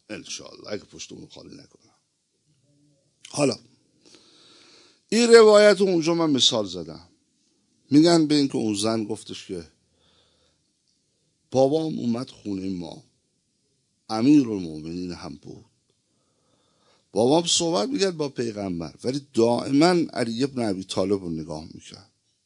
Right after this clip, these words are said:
چه حرفی؟ مثلاً فرض کن اینجا پیغمبر نشسته، من دارم علی رو نگاه می‌کنم،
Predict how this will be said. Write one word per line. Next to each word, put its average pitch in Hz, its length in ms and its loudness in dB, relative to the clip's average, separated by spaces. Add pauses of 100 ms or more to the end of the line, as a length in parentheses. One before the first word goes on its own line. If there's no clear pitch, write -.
(1200)
چه 143 200 0
حرفی؟ 117 360 -2
مثلاً 87 260 -4
فرض 101 220 -4
کن - 60 -6
اینجا 98 160 -14
پیغمبر 87 460 -6
نشسته، 92 380 -6
من 110 140 -4
دارم 98 200 -8
علی 87 240 -8
رو 110 100 -2
نگاه 101 240 -8
می‌کنم، 113 420 -14